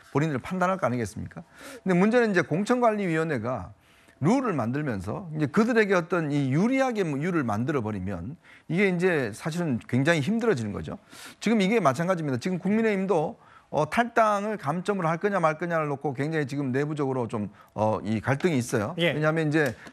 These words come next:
Speaker 1: 탈당했다가 무소속으로 나갔다가 복당, 당선돼서 복당한 사람들, 이 사람들에 대해서 뭐 권성동 의원이나 이런 사람들에 대해서 과연 그러면 페널티를 줄 거냐 이런 게 논란이 되고 있는 거죠.
Speaker 2: 권성동 의원, 뭐 김태원 이렇게 있죠,
Speaker 1: 그렇죠.
Speaker 2: 국민의힘에. 예.
Speaker 1: 어, 근데 이제 지금 민주당도 마찬가지로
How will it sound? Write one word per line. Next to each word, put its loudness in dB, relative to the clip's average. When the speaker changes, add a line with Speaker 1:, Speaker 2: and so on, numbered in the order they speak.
Speaker 1:
탈당했다가 2
무소속으로 -2
나갔다가 0
복당, -2
당선돼서 -2
복당한 -2
사람들, -4
이 -2
사람들에 4
대해서 0
뭐 0
권성동 2
의원이나 0
이런 0
사람들에 0
대해서 -2
과연 0
그러면 -2
페널티를 0
줄 -4
거냐 2
이런 2
게 2
논란이 2
되고 0
있는 0
거죠. 0
Speaker 2:
권성동 -2
의원, -4
뭐 0
김태원 -2
이렇게 -2
있죠, -6
Speaker 1:
그렇죠. 2
Speaker 2:
국민의힘에. -2
예. 2
Speaker 1:
어, 2
근데 2
이제 2
지금 0
민주당도 2
마찬가지로 -2